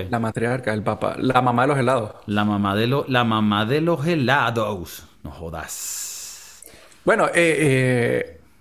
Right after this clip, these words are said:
Speaker 1: hablando un poco de ese peo, pues, eh, ¿tú piensas que,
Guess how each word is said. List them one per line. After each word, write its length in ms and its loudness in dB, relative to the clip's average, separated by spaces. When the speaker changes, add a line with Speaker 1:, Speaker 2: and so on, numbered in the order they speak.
Speaker 1:
hablando 500 2
un 60 0
poco 300 0
de 80 4
ese 180 0
peo, 480 0
pues, 200 2
eh, 760 -2
¿tú 140 0
piensas 440 0
que, 920 0